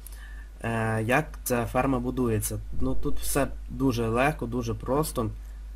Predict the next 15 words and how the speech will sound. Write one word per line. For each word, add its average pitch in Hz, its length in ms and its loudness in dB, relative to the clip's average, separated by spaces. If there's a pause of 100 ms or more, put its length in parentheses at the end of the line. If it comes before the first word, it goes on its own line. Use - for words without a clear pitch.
(640)
М, 113 300 -6 (540)
тут 117 160 -6 (280)
навіть 120 260 -4
туторіалів 131 600 2
не 120 100 0
потрібно 120 380 0
робити, 113 300 -2 (240)
якихось - 320 -8
спеціальних. 113 680 -4 (2000)
Так. 127 280 -2 (840)
Табличку 120 640 -6
з-, - 80 -6
потрібно 139 440 -2
забрати 131 680 0
табличку. 120 800 -4